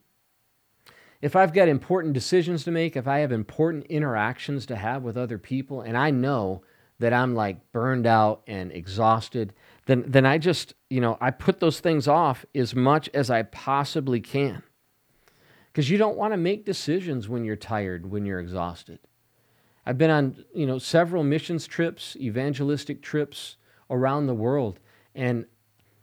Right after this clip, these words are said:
I promise you, as, as awesome as it is, and, and as thankful as I have been to be in those places and to, to represent the Lord to people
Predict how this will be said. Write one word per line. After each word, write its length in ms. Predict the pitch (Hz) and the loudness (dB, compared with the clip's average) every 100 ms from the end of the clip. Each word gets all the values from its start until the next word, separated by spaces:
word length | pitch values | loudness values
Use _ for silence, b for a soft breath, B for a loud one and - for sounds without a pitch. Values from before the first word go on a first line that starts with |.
| _ _ _ _ - | _ _ _ _ -6
I 60 | 135 | -6
promise 480 | - 156 170 139 | 4 4 4 2
you, 60 | 139 | -2
as, 320 | - 131 117 - | -2 -2 -2 -4
as 320 | 127 113 - - | -4 -4 -10 -6
awesome 420 | 127 156 - 170 | 0 0 -2 -4
as 140 | 147 143 | -2 0
it 100 | 131 | 2
is, 320 | 135 131 - | 2 0 -4
and, 260 | 135 120 - | -8 -8 -8
and 180 | 139 120 | -8 -8
as 260 | 120 - - | -8 -10 -2
thankful 520 | 151 160 - 165 156 | 0 0 -2 -2 -2
as 220 | 151 139 135 | -2 -4 -2
I 120 | 123 | -4
have 240 | 120 107 | -4 -4
been 280 | 120 127 123 | -4 -2 -2
to 40 | |
be 200 | 101 120 | -4 -2
in 80 | 131 | -2
those 180 | 127 107 | -4 -8
places 720 | - 143 135 - 127 113 - b b b b - | -8 -4 -4 -4 -8 -8 -12 b b b b -6
and 260 | 110 117 104 | -4 -4 -4
to, 220 | 131 120 - | -6 -6 -6
to 140 | 131 | -6
represent 600 | 104 127 139 135 107 123 | 0 2 2 -2 -4 -4
the 80 | 127 | -4
Lord 340 | 110 117 120 104 | -4 -2 -2 -4
to 60 | |
people 520 | - 127 120 117 107 | -8 -6 -6 -6 -10